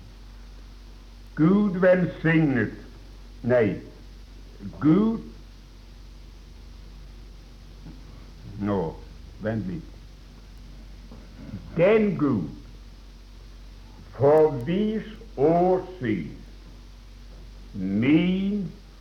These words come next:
far Abraham og Isak vandret. Når han tenkte tilbake på bestefar og far,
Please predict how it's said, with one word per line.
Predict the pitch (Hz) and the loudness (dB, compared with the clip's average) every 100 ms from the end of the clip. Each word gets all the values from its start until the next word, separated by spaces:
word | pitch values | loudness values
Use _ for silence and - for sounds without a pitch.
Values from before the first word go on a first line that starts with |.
| - - | -18 0
far | 123 143 160 - - - - - - - - | 2 4 2 0 -4 -8 -18 -20 -20 -8 2
Abraham | 135 147 147 - 123 107 101 85 67 - - - - - - - - - - - - | 4 6 6 4 2 2 2 -2 -8 -16 -20 -20 -20 -20 -20 -20 -20 -20 -20 -20 -8
og | - 120 123 - 110 | 2 4 4 0 -2
Isak | 127 147 139 120 - 120 110 104 | 0 -2 -4 -10 -4 -2 -2 -4
vandret. | 98 95 92 85 - - - - - - - - - - - - - - - - - - - - - - - - - - - - - - | -4 -4 -6 -10 -14 -18 -20 -20 -20 -20 -20 -20 -20 -20 -20 -20 -20 -20 -20 -20 -20 -20 -20 -20 -20 -20 -20 -20 -20 -20 -20 -20 -18 -2
Når | 120 | 2
han | 147 131 - | 2 0 2
tenkte | 160 214 214 - 202 | 2 2 0 -4 -2
tilbake | 202 139 175 185 180 120 92 - - - - - | 0 2 2 2 -2 -4 -4 -6 -16 -20 -20 0
på | 127 120 - | 2 2 2
bestefar | 156 170 - - 156 107 90 - - - - - - - - | 2 2 -2 -8 -6 -2 -4 -4 -14 -18 -20 -20 -20 -20 -8
og | 117 120 117 - | 0 0 0 2
far, | 131 127 101 82 | 4 6 4 0